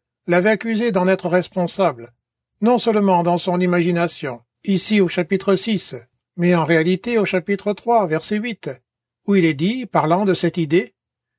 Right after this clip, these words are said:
Et comme certains calomniateurs prétendent que nous le disons, pourquoi ne ferions-nous pas le mal, afin qu'il en arrive du bien ? »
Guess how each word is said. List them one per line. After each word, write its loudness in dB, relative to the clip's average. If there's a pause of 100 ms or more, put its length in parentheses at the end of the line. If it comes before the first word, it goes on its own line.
(160)
Et 2
comme 0
certains -2
calomniateurs 0
prétendent -2 (160)
que 0
nous 4
le 2
disons, -2 (480)
pourquoi 0
ne 0
ferions-nous 0
pas 2
le 2
mal, -2 (160)
afin -2
qu'il 0
en 2
arrive 2
du 0
bien ? » -2